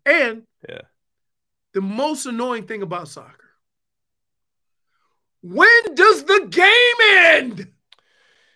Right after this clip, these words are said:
Speaker 2: Well, yeah, it's, it's kind of an inter-, I mean, they, they, they tell you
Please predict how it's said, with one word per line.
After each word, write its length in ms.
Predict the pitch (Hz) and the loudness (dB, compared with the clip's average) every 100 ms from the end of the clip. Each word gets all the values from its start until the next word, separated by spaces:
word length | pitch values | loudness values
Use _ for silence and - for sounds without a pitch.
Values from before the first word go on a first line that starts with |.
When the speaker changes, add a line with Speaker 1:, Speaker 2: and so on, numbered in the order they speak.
| _ _ | _ _
Speaker 2:
Well, 320 | 135 151 151 139 | 0 2 2 -4
yeah, 420 | 123 143 131 110 | -2 2 2 0
it's, 580 | 135 123 - - - - 139 | -4 -12 -14 -20 -20 -18 -12
it's 200 | 127 - | -12 -10
kind 300 | - 147 143 | -8 -6 -6
of 140 | 120 | -6
an 100 | 127 | -8
inter-, 420 | 123 - 139 131 135 | -8 -10 -8 -8 -6
I 80 | 123 | -6
mean, 340 | 127 123 - | -8 -12 -10
they, 220 | 127 143 143 | -2 -2 0
they, 220 | 147 147 | -2 -2
they 200 | 147 143 | -4 -4
tell 280 | 139 156 175 | -4 -4 -4
you 200 | 160 | -4